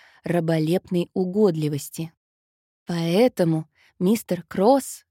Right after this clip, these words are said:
временно исполнявший обязанности приходского священника, напрасно старался. Очень скоро она возненавидела его заискивающие улыбки и поклоны, его готовность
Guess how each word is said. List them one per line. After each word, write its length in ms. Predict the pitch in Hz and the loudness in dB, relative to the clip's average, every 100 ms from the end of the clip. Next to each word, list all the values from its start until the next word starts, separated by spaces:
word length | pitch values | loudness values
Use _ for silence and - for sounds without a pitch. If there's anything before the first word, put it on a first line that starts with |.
| _ | _
временно 600 | 160 160 190 190 165 165 | -6 0 2 4 2 2
исполнявший 680 | 156 - 170 175 170 - 170 | 0 -2 0 2 0 0 -2
обязанности 600 | 165 175 165 165 160 - | 2 0 2 -2 -2 -8
приходского 600 | - 156 175 - 175 165 | -8 -6 -8 -2 -2 -2
священника, 840 | - 165 - 247 269 175 147 160 - _ _ _ | -6 -8 -4 0 2 0 -2 -10 -12 _ _ _
напрасно 680 | 180 196 - 170 175 - 165 | 2 2 2 0 0 0 -6
старался. 760 | - 165 160 156 147 - 151 _ _ _ - - - | -4 -4 -2 -4 -6 -14 -18 _ _ _ -20 -20 -10
Очень 360 | - 208 - 202 | 0 0 2 -4
скоро 720 | - - 208 240 214 160 156 _ | -4 -2 4 4 4 0 -8 _
она 260 | 170 175 | -2 0
возненавидела 840 | 185 180 180 180 175 170 214 170 160 | 2 2 2 2 2 2 0 0 0
его 340 | 156 156 160 | -2 -2 0
заискивающие 880 | 160 165 180 - 170 160 160 - 165 - | 0 0 -2 -4 -4 -2 -2 -2 -6 -4
улыбки 720 | 160 160 214 - - 151 - | -4 0 -2 -4 -10 -10 -10
и 80 | 170 | -14
поклоны, 720 | - 180 - 208 185 156 147 - _ - - | -4 -4 0 2 4 2 -2 -10 _ -20 -14
его 300 | 160 160 180 | -6 0 0
готовность 680 | 175 165 180 208 185 160 - | 2 0 4 4 4 0 -2